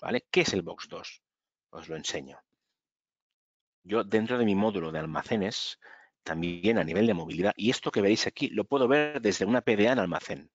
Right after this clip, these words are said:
¿eh? Aquí tengo mis almacenes, ¿vale? Un central, uno sin ubicaciones, etcétera, etcétera. Tengo uno de fabricación, donde yo organizo un poco mi fabricación y digo, pues bueno, dentro de ese almacén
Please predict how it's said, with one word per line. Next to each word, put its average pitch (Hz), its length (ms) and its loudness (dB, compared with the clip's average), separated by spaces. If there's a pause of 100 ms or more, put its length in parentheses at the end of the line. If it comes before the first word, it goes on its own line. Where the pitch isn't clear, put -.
(240)
¿eh? - 180 -6 (560)
Aquí 98 160 -4
tengo 113 260 -2
mis 104 260 2
almacenes, 131 760 0 (840)
¿vale? 92 260 -2
Un 82 160 -10
central, 120 600 2
uno 87 200 -10
sin 85 200 -8
ubicaciones, 117 680 -4
etcétera, - 380 -4
etcétera. 143 280 -2
Tengo 156 100 2
uno 160 100 4
de 143 80 2
fabricación, - 720 -4 (1040)
donde 92 200 -2
yo 135 160 2
organizo 123 720 2
un - 140 -20
poco 98 200 -4
mi 104 140 0
fabricación 80 840 -2
y 87 60 -4
digo, 80 180 -4
pues 82 160 -8
bueno, 80 240 -4 (580)
dentro 120 200 2
de 147 60 4
ese - 120 0
almacén 131 600 2